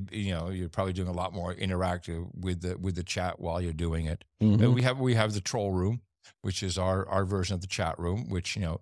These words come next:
Speaker 1: you wouldn't know that because Darren kicked you
Speaker 2: 'Cause
Speaker 1: out
Speaker 2: I've been
Speaker 1: and
Speaker 2: banned,
Speaker 1: whatever.
Speaker 2: yes. I'm
Speaker 1: Yeah.
Speaker 2: perma-banned out of the
Speaker 1: Uh, right.
Speaker 2: No Agenda chat.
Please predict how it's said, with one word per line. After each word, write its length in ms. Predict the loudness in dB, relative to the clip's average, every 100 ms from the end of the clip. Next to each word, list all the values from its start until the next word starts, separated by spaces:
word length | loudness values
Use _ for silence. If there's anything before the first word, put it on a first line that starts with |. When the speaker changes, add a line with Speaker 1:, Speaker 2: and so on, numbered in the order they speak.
| 0
Speaker 1:
you 200 | 2 4
wouldn't 240 | 4 4
know 160 | 4 4
that 220 | 2 0
because 260 | -2 -2
Darren 360 | 2 2 2 0
kicked 240 | -4 -2
you 40 | 8
Speaker 2:
'Cause 120 | 10
Speaker 1:
out 60 | 12
Speaker 2:
I've 80 |
been 100 | 12 10
Speaker 1:
and 60 |
Speaker 2:
banned, 320 | 10 10 10
Speaker 1:
whatever. 120 | 8 8
Speaker 2:
yes. 200 | 4 4
I'm 200 | 6 6
Speaker 1:
Yeah. 80 | 6
Speaker 2:
perma-banned 760 | 8 10 10 8 8 8 6 4 2
out 160 | 4
of 140 | 4 6
the 320 | 6 6 4
Speaker 1:
Uh, 40 | 0 -12 -6
right. 140 | 4
Speaker 2:
No 120 | 6
Agenda 360 | 8 8 8 6
chat. 340 | 4 2 2